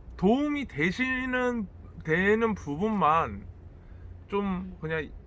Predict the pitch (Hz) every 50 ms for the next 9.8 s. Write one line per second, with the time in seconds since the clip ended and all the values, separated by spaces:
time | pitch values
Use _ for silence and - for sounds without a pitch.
0 | - - 139 139 151 143 - 151 147 139 127 120 110 107 - - - - - -
1 | - - - - - - - - - - - - - - - - 277 - - -
2 | - 117 117 127 - - - 285 302 247 254 233 240 220 - 233 208 170 - -
3 | 120 - - 127 113 101 - - - - 113 95 - - - - - - - -
4 | - - - - - - - - - - - - - - - - 113 120 120 120
5 | 120 120 120 117 113 107 - - - - - - - - - - - - 143 139
6 | 139 143 139 131 139 139 120 104 104 - - - - - - 277 277 277 277 262
7 | 254 240 220 190 - - - 220 247 247 185 156 131 123 127 131 127 120 117 120
8 | 123 117 107 101 95 - - - 120 - 143 131 - 143 139 131 135 123 117 110
9 | - - 180 190 175 135 117 113 110 113 117 131 151 151 123 104